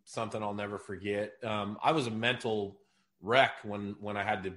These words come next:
actually come back and pitch, because it was, you had so many things running through your head that it was, it was tough to focus on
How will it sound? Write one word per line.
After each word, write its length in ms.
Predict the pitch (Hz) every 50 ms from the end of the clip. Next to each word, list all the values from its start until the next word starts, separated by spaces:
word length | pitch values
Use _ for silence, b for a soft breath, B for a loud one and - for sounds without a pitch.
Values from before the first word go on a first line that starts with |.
| - _ _ -
actually 280 | 107 110 113 - - 104
come 160 | - - 117 110
back 200 | 113 110 107 -
and 120 | 92 87
pitch, 340 | - 113 120 117 113 - -
because 240 | 104 - 120 110 107
it 60 | 117
was, 240 | 113 104 101 - - b b b b b b b b
you 80 | 143 143
had 120 | 135 -
so 180 | - - 147 139
many 160 | 139 135 120
things 300 | - - 131 131 123 113
running 280 | 117 120 123 127 117
through 160 | 110 - 120 120
your 120 | 113 101
head 380 | 92 101 110 120 131 123 95 98
that 120 | 101 95
it 120 | 98 98
was, 240 | 104 107 104 - -
it 100 | - 120
was 180 | 123 135 127 -
tough 240 | - 139 127 123 -
to 80 | 120
focus 460 | - - 117 110 123 - 131 120 -
on 300 | 113 101 104 104 101 98